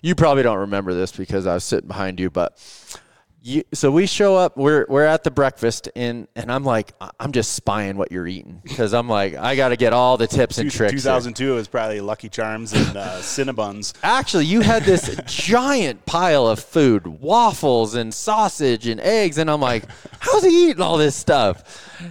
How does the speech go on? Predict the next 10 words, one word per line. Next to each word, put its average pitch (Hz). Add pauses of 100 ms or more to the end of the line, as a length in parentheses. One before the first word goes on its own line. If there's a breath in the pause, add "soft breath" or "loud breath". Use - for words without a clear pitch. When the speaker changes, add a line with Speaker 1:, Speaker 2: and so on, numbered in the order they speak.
(120)
Speaker 1:
And, 165
uh, 139
so 135
we're 156
racing 190
in 131
the 120
same 123
class, 104
and 113